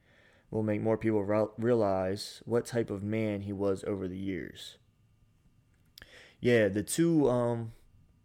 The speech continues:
mentalities, man, is Jordan and Kobe. You do not, you don't see a mentality like that now.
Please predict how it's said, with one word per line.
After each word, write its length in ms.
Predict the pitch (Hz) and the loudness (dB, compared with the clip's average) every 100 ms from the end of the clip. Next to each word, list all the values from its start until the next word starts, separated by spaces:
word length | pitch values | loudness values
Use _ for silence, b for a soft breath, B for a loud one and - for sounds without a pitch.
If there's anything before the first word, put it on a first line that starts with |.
| _ _ _ _ _ _ _ _ - | _ _ _ _ _ _ _ _ -8
mentalities, 680 | 117 110 113 151 127 104 90 | -6 0 2 4 2 -2 -4
man, 220 | 101 98 | -6 -4
is 140 | 101 | -6
Jordan 380 | - 113 120 123 | -4 -2 0 -2
and 100 | 120 | -4
Kobe. 420 | 117 117 123 87 - b b b b | -2 -2 -2 -6 -12 b b b b
You 420 | 147 160 160 143 | 2 4 2 -4
do 120 | 123 127 | -6 -2
not, 320 | 127 143 127 | -2 -2 2
you 120 | 151 | 2
don't 160 | 180 - | 2 0
see 220 | 175 226 | -2 0
a 40 | |
mentality 600 | 175 110 - 123 127 127 | 0 -2 2 2 4 2
like 240 | 120 120 117 | 2 2 2
that 340 | 120 117 - | 2 0 -2
now. 420 | 110 143 117 - | -2 -2 -2 -8